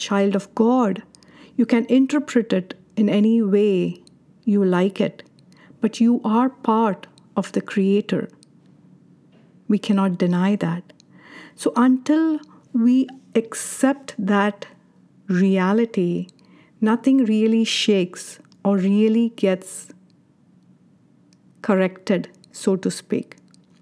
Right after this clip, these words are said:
We can temporarily fix our physical depression, temporarily fix our psychological depression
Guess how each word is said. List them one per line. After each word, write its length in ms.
We 100
can 240
temporarily 760
fix 480
our 140
physical 480
depression, 840
temporarily 640
fix 360
our 120
psychological 880
depression 760